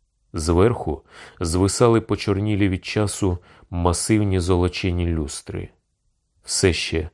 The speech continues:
реагуючи на світло ліхтаря кокетливим блиском.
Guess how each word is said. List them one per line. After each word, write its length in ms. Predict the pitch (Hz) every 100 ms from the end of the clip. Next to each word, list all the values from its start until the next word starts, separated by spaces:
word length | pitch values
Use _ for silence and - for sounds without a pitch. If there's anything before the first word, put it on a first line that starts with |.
| - - -
реагуючи 640 | 92 90 87 92 87 95
на 120 | 85
світло 420 | 82 - 90 87 85
ліхтаря 540 | 82 - 87 110 107 - - _ -
кокетливим 840 | 87 - 95 - 92 85 87 85
блиском. 640 | 82 73 - - - 92